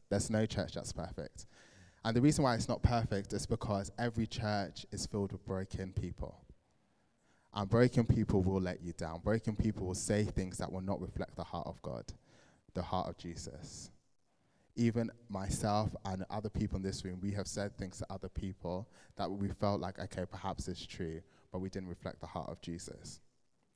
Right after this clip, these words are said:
But my one assurance is, is that Jesus himself knows how to deal with the most delicate and the most precious parts of our stories,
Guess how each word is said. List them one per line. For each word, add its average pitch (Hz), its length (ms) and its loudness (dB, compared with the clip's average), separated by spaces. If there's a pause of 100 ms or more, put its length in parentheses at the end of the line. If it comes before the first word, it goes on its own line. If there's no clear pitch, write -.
(1300)
But 95 120 0
my 104 140 4
one 113 240 0
assurance 104 640 -4
is, 87 640 -6 (840)
is 104 160 0
that - 240 0
Jesus 110 420 -2
himself 90 600 -2 (420)
knows 98 340 2
how 92 200 -2
to - 160 -6
deal 92 180 0
with 87 160 -2 (260)
the 92 80 -6
most 92 300 -4
delicate 98 720 -2 (260)
and 90 100 -6
the 95 60 -4
most 92 280 -4
precious 92 360 -2
parts - 360 -2
of 87 120 -4
our 85 120 0
stories, 85 680 -4